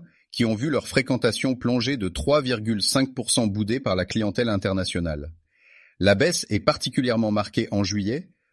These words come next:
moins sept virgule quatre pour cent, et seuls les mois de mai, plus dix virgule neuf pour cent, et d'août, plus un virgule trois pour cent, sont préservés. Même constat dans les hôtels où la fréquentation poursuit son recul, moins trois virgule huit pour cent.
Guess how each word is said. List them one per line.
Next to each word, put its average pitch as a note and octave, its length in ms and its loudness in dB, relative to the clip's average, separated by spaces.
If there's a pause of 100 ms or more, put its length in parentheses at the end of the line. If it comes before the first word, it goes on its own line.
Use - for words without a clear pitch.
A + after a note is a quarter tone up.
moins A#2 240 4
sept B2+ 320 0
virgule G2+ 500 -2
quatre - 240 -2
pour - 180 -4
cent, C3+ 320 -2 (360)
et G2+ 100 4
seuls D#3 300 2
les B2 80 0
mois A#2+ 180 2
de G#2 80 -2
mai, G#2 340 -2 (280)
plus G2+ 260 -4
dix C#3 220 -2
virgule G#2 400 -2
neuf A#2+ 240 0
pour - 180 -4
cent, A#2 320 -2 (220)
et G2+ 100 4
d'août, A#2 460 -4 (180)
plus - 380 0
un D3 100 6
virgule G#2 380 -2
trois A2 220 0
pour - 180 -4
cent, C3 320 -2 (100)
sont - 240 -2
préservés. F#2 580 -2 (1040)
Même C3+ 240 2
constat C3+ 360 2
dans A2+ 140 0
les F#2+ 180 -2
hôtels B2+ 400 0
où A2+ 80 0
la G2 100 2
fréquentation C#3 640 0
poursuit C#3 360 -6
son A#2+ 160 -2
recul, F#2 480 -4 (240)
moins A#2+ 240 2
trois D3+ 280 0
virgule A#2+ 460 -2
huit B2+ 140 0
pour B2 220 -6
cent. D#2 220 -6